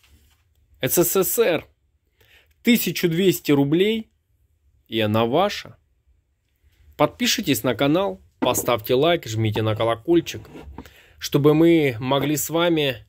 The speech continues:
в ближайшее время не потеряться и знать, что в случае чего, если какая информация пройдет мимо нашего канала,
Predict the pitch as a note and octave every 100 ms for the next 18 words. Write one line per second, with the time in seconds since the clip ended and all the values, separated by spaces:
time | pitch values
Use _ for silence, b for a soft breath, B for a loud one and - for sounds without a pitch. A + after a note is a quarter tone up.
0 | - A2+ B2+ E3 F3 D3 - C#3 C3 C#3+
1 | B2 A#2+ D3 C3 G#2+ - C3+ F3+ G3+ F#3
2 | - D3+ C3 _ _ _ _ _ _ _
3 | _ G#3+ F#3+ F3+ G3 F3+ - D3+ C#3 E3+
4 | D#3+ D3 C3+ - D3+ D#3 F3 E3 - B2
5 | B2+ C#3 B2 C3 - C#3 C3 A2 C3+ C3
6 | B2 - A#2 A#2+ B2+ B2 A#2 B2+ A#2+ A2+
7 | A2+ A2 - B2 C#3+ D3+ F#3 E3+ C3+